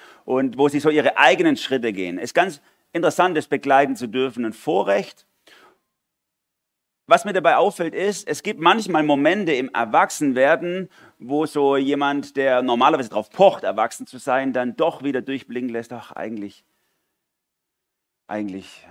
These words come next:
wär's auch mal schön, wieder keine Verantwortung zu tragen, irgendwie wieder so in den Tag reinzuleben, für nichts verantwortlich sein." Und,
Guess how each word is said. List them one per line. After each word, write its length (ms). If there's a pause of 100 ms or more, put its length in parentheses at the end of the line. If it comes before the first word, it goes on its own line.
(420)
wär's 220
auch 40
mal 140
schön, 380
wieder 320 (800)
keine 240
Verantwortung 480
zu 100
tragen, 320
irgendwie 340
wieder 200
so 400 (1700)
in 100
den 100
Tag 320
reinzuleben, 1000
für 160
nichts 460
verantwortlich 540
sein." 160
Und, 160